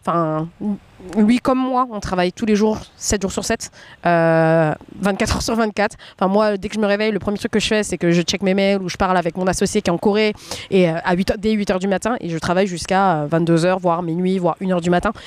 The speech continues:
Et c'est non-stop, en fait. Quand on est chef d'entreprise, et je pense que c'est ça les difficultés, c'est ça les doutes, c'est qu'il faut se donner à cent pour cent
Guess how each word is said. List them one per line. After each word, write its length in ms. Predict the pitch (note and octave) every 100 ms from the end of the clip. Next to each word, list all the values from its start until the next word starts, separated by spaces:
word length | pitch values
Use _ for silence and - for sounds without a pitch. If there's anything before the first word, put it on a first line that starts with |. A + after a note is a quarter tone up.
| -
Et 100 | G3
c'est 160 | E3+ G#3+
non-stop, 500 | G3+ C#4 - A#3+ -
en 60 | E3
fait. 120 | -
Quand 140 | F#3
on 60 | F3+
est 60 |
chef 220 | F3 A3+ G3+
d'entreprise, 640 | A3 F#3+ G3+ G#3+ B3+ G#3 - - _ - - - -
et 60 | G#3+
je 80 |
pense 120 | A3 A#3
que 100 | A3
c'est 100 | G#3
ça 180 | D4+
les 80 | C4+
difficultés, 480 | G#3 G3+ G#3 F#3+ A3
c'est 100 | F#3
ça 180 | - A#3
les 120 | G#3
doutes, 160 | A3 - - -
c'est 140 | - G#3
qu'il 160 | -
faut 180 | - G#3+
se 120 | G#3+
donner 220 | F#3 F#3 G#3
à 120 | F#3
cent 260 | - A3
pour 180 | G#3 G#3+
cent 200 | - A#3